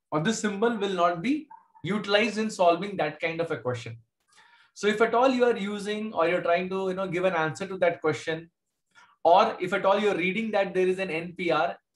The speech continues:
the first thought in, that should come to your mind is N P R means number of ways to arrange R objects.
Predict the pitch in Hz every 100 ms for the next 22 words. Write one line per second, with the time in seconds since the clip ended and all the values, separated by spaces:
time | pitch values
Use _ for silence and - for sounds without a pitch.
0 | - 135 190 196 233 277 277 233 233 226
1 | 214 185 190 180 180 196 180 185 185 202
2 | 196 190 175 180 202 240 175 190 196 220
3 | 214 208 196 254 277 - 170 190 226 214
4 | 180 196 202 220 - 156 160 190 233 -
5 | - - 135 165 202 160 147 120 185 240
6 | - -